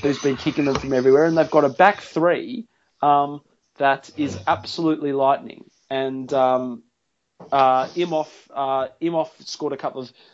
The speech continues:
absolutely brilliant tries against the French, uh, sorry, against the Irish, and they've got, uh, Marcelo Bosch coming back as well this week too.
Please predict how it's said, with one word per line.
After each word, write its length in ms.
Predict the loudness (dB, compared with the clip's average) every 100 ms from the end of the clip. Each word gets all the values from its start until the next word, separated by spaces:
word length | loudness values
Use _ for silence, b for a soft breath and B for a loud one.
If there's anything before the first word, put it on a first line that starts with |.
| b
absolutely 440 | -2 -2 -2 -2 -2
brilliant 360 | 0 0 -2
tries 300 | 0 0 0
against 340 | 0 -4 -4 -10
the 80 |
French, 680 | -14 -6 -4 -4 -6 -12 -14 _ _ _ 2
uh, 240 | 4 4
sorry, 300 | 2 -6 -10
against 340 | -8 -10 -10 -10
the 120 | -6
Irish, 440 | -2 -2 -2 -8
and 100 | -10
they've 160 | -12 -8
got, 320 | -8 -8 -4
uh, 220 | -2 -2 -4
Marcelo 440 | -6 -6 -6 -6
Bosch 340 | -4 -4 -4
coming 220 | -10 -14 -8
back 200 | -8 -8
as 120 | -10
well 140 | -10
this 180 | -8 -10
week 220 | -8 -8
too. 380 | -4 0 2 2